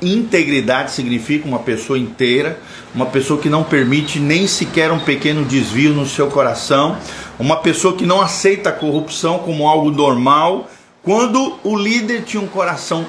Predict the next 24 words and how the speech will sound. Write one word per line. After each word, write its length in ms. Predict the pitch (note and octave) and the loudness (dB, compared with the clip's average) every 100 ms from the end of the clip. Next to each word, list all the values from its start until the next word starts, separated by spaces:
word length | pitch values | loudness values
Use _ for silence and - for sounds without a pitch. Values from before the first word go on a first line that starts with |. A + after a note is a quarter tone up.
| - | -4
íntegro, 640 | F3 F#3+ F#3+ F#3+ F3 E3+ | -2 -2 0 0 0 -2
inteiro, 800 | C3+ C3 D#3+ E3 E3+ F3 F#3+ F#3 - - _ _ | -4 -2 0 2 2 2 -2 -4 -12 -20 _ _
a 140 | D3 | 0
nação 640 | E3+ E3 C#3+ - D3 D#3 D#3+ | 2 2 0 0 2 2 0
de 80 | C#3+ | -2
Israel 540 | C3 B2+ A#2 A#2 A#2+ - - | -2 0 2 2 0 -6 -8
ia 560 | C#3+ D3+ C#3+ C#3 C3+ C3+ - | -2 0 2 2 2 0 -6
muito 600 | A2+ C3 D#3+ F3 - C3 | -2 2 2 2 0 -2
bem. 200 | G2 G2 | -2 -4
Então, 320 | G2 G3+ A#3 - - - - | 0 0 0 -8 -18 -20 -8
a 120 | - C#3+ | -4 -4
quem 480 | - G#3 A#3 C4+ - | -2 0 2 2 -2
cada 320 | - A#3 A#3+ G3+ | 0 0 2 0
rei 380 | E3 G3 G3 G3+ _ - B2+ | 2 0 0 -10 _ -20 -6
demonstraria 840 | D3 F3 F3+ F3 - D#3+ D3 D#3 | -2 -2 -2 -4 -2 -2 0 0
fidelidade 1120 | D3+ - B3 D#4 B3 G3 E3 E3 F#3 A#3+ - - - | -2 -6 -2 0 2 2 2 0 -2 -4 -10 -16 -6
é 80 | |
a 80 | C3+ | -6
grande 300 | B2 C3+ C3+ | -4 -4 -6
pergunta. 480 | - B2+ A2 G2+ F2 - | -6 -8 -8 -10 -14 -16
Se 340 | - - D3+ | -12 -4 2
era 180 | C#3 C3 | 4 6
ao 120 | C3+ | 2
Senhor, 580 | C3+ G3 F#3 D#3+ G3+ - | 2 -2 0 4 2 2